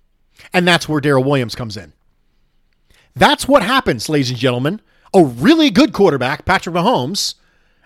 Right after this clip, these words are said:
ends up running for his life. That's what happens when you can't protect your quarterback. So let's re-sign Daryl Williams.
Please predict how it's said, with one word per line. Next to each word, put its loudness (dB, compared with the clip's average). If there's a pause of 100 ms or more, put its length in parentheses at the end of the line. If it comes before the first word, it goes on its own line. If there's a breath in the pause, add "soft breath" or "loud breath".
ends 2
up 0
running 2
for -2
his 0
life. -6 (580)
That's -2
what 0
happens -4 (160 soft breath)
when 0
you -6
can't -6
protect -4
your 0
quarterback. -4 (640)
So 0
let's 2
re-sign 0
Daryl 0
Williams. -8